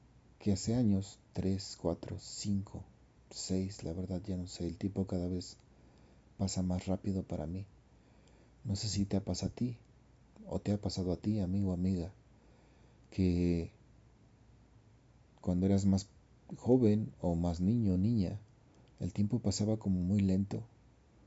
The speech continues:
y conforme vas creciendo como que el tiempo pasa cada vez más rápido. No sé si me pasa solo a mí o le pasa a todo el mundo, o es algún fenómeno astrofísico, meteorológico, universal, la verdad no lo sé,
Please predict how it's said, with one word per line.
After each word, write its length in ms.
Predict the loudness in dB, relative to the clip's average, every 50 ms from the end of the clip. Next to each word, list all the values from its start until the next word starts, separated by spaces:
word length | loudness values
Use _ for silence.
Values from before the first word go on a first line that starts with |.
| -20 -20 -20 -20 -20 -20 -14 -10
y 100 | -8 -6
conforme 540 | 0 2 2 2 2 2 2 4 4 4 4
vas 160 | 2 2 0
creciendo 480 | -2 -4 -4 -2 0 0 0 0 0 0
como 200 | -2 -2 -2 -2
que 120 | -2 -4
el 80 | -4 -2
tiempo 300 | -2 -4 -2 0 -2 -2
pasa 280 | -2 -4 -4 -6 -6
cada 220 | -4 -2 -2 0 0
vez 180 | -2 -2 -2
más 180 | -2 -2 -2 -2
rápido. 400 | -2 -4 -2 -2 -4 -6 -6 -8 -12 -16 -20 -20 -20 -20 -20 -20 -20 -20 -20 -20 -20 -20 -20 -20 -10 -2
No 120 | 0 0 2
sé 140 | 2 0 -4
si 160 | -2 -2 -2
me 140 | -2 -2 -2
pasa 260 | -2 -2 -2 -2 -4
solo 240 | -2 0 0 0 0
a 40 |
mí 260 | 0 0 0 -2 -2 -4 -6 -4
o 100 | -4 -2
le 120 | -2 -4
pasa 280 | -4 -6 -6 -6 -6 -8
a 20 |
todo 240 | -6 -4 -4 -2 0
el 80 | 0 0
mundo, 420 | 0 0 0 0 0 -2 -4 -8 -10 -16 -20 -20 -20 -20 -20 -14 -2
o 100 | -2 0
es 120 | 0 2 0
algún 240 | 2 2 2 2 2
fenómeno 640 | 2 0 0 2 0 0 2 2 0 0 0 0
astrofísico, 840 | -2 -4 -4 -4 -4 -4 -2 -2 -2 -2 -2 -6 -10 -8 -6 -4 -4
meteorológico, 880 | -4 -4 -2 0 0 2 2 2 2 0 0 -2 -4 -8 -6 -4 -4 -2
universal, 600 | -2 -2 -2 -2 -2 -4 -4 -2 -2 -2 0 0
la 80 | 0
verdad 240 | 0 0 0 -2 -2
no 160 | -2 -2 -2
lo 80 | -4 -6
sé, 240 | -6 -6 -8 -8